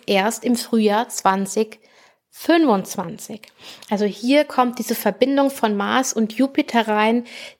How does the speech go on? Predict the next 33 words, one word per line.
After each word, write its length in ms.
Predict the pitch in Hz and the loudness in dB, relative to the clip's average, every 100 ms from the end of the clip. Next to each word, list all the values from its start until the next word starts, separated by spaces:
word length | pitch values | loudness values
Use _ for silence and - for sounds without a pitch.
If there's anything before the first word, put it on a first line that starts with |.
| _ | _
die, 540 | 226 220 226 226 226 226 | -2 2 2 2 2 0
ähm, 640 | 214 208 208 208 214 - _ _ _ _ _ _ _ _ - | 0 -2 -4 -6 -6 -10 _ _ _ _ _ _ _ _ -10
ja, 300 | 254 240 196 - | 0 0 0 -8
hier 340 | - 240 269 | -6 2 4
quasi 420 | 277 - 226 226 - | 4 2 2 2 2
an 160 | 214 | 2
dieser 220 | 233 220 208 | 2 2 0
Finsternis 640 | - 294 320 240 208 214 | 0 0 2 0 0 0
so 60 | 220 | 0
eine 180 | 220 180 | 0 0
Art 200 | 190 - - - | -2 -4 -16 -10
Startpunkt 760 | - - 196 240 - 247 240 | -10 0 2 2 0 -2 -2
zu 220 | - 220 - | -4 -6 -2
haben 340 | 185 190 208 | 0 0 0
scheint. 580 | - - 196 185 180 - - - - _ _ _ _ - _ | -2 -2 -2 -2 -8 -14 -14 -14 -16 _ _ _ _ -20 _
Ob's 280 | 233 - - | 0 2 2
nachher 300 | 269 262 247 | 4 4 2
sich 180 | 233 - | 0 2
tatsächlich 580 | 214 214 226 240 247 | -2 2 0 0 -6
so 140 | - 226 | -2 0
verknüpft, 600 | 220 202 - 262 269 - | 0 -2 2 0 0 -2
werden 280 | 226 214 208 | 0 2 2
wir 160 | 190 | 0
sehen, 420 | 170 190 208 285 320 | 2 2 4 2 0
aber 240 | 226 214 | -4 -2
das 340 | 202 185 208 - | -2 -2 -2 -2
wäre 180 | 214 208 | -2 0
jetzt 240 | 208 - | -4 -6
meine 300 | 185 185 196 - - | -6 -4 -6 -8 -20
Vermutung, 600 | - - 202 214 254 269 | -16 -6 -4 -2 -2 0
dass 200 | 233 214 | 2 0
es 140 | 214 - | -2 -10
hier 400 | - 247 254 | -4 0 0